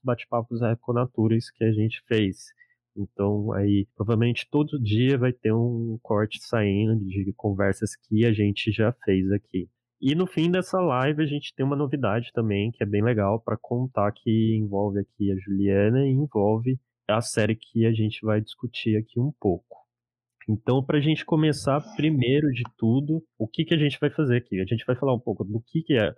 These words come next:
a série em si, depois a gente vai contar, vai repassar cada episódio da série e a Juliana vai contar um pouco do,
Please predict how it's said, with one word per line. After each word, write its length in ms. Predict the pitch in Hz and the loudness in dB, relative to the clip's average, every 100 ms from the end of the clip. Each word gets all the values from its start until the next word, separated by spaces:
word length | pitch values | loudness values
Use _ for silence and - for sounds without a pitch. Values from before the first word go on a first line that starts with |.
| - | -6
a 80 | 95 | -6
série 320 | - 98 98 | -2 0 0
em 80 | 92 | -2
si, 400 | - 127 180 - _ _ | -4 0 0 -2 _ _
depois 680 | 113 104 139 147 120 110 101 | -8 0 0 2 2 4 4
a 40 | |
gente 300 | 104 113 - | 2 0 0
vai 260 | 127 110 139 | -2 0 -2
contar, 640 | - 139 135 - 101 92 - _ - | -2 -4 -4 -2 -2 -2 -6 _ -2
vai 140 | 117 | 0
repassar 580 | 101 151 - 147 - 135 | 0 -2 -2 -2 -2 -2
cada 220 | 151 165 | -2 -2
episódio 500 | - 143 110 107 101 | -2 0 0 0 0
da 100 | 104 | -2
série 560 | - - 110 127 180 - _ | -4 0 0 2 -2 -8 _
e 140 | 139 170 | 0 2
a 80 | |
Juliana 380 | 156 151 143 143 | 2 2 2 2
vai 120 | 143 | -2
contar 340 | 143 147 135 143 | -4 -8 -6 -4
um 100 | 143 | -4
pouco 360 | - 131 - | -2 -2 -4
do, 480 | 139 127 139 156 151 | -2 0 0 -2 -4